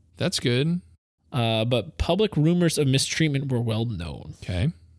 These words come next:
Speaker 2: A lot of people ignored these or simply didn't care because the victims were slaves.
Speaker 1: That's such a,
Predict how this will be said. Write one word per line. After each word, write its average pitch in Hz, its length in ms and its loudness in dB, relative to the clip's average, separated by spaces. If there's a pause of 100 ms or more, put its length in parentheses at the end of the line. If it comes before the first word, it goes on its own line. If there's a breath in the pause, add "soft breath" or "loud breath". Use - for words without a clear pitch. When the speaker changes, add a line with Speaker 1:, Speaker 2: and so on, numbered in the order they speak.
Speaker 2:
A 117 140 2
lot 127 160 2
of 135 80 -4
people 147 200 2
ignored 117 360 4
these 180 200 4
or 127 80 2
simply 139 320 2
didn't 110 280 -2
care 127 320 0
because 147 520 0
the 196 80 0
victims 208 380 0
were 240 80 2
slaves. 285 560 -2 (640 loud breath)
Speaker 1:
That's 135 240 0
such 143 220 0
a, 123 60 2